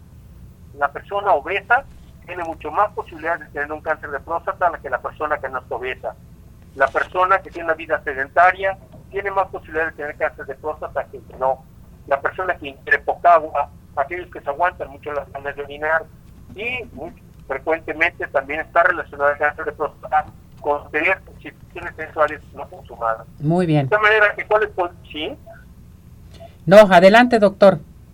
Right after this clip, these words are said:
Speaker 1: De tal manera que las recomendaciones generales que
Speaker 2: Ujú.
Speaker 1: podemos hacer a todo hombre que a partir de los dieciséis, diecisiete años de edad ingiera un vaso de agua cada dos horas,
Speaker 2: Ujú.
Speaker 1: no se aguante las ganas de orinar,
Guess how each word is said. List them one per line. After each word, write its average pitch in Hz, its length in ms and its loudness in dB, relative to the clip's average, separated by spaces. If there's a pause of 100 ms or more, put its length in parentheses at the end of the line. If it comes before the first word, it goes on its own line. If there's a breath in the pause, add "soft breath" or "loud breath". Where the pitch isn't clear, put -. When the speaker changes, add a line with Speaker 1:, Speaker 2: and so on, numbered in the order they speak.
(360)
Speaker 1:
De 170 100 0
tal 220 180 2
manera 233 320 6
que 214 120 -2
las 170 160 2
recomendaciones 156 880 -8
generales 151 540 -6 (300)
que 160 100 -2
Speaker 2:
Ujú. 160 180 0
Speaker 1:
podemos 190 340 -4
hacer 185 220 -4
a 180 200 -10
todo 208 300 0
hombre 190 400 -4 (240)
que 147 80 -6
a - 80 -4
partir - 300 -10
de 208 80 -8
los 190 200 -10
dieciséis, 370 600 -8
diecisiete 320 360 -10
años 339 180 -6
de 302 140 -2
edad 302 180 4 (460)
ingiera 202 580 -2 (100)
un 202 160 -12
vaso 185 260 0
de 147 80 -8
agua 147 180 0
cada 139 200 -2
dos 127 260 -14
horas, 151 280 0 (280)
Speaker 2:
Ujú. 175 220 -10 (200)
Speaker 1:
no 190 200 0
se 190 80 -6
aguante 165 300 -4
las 135 160 -4
ganas 143 240 -6
de 135 60 -14
orinar, 135 400 -4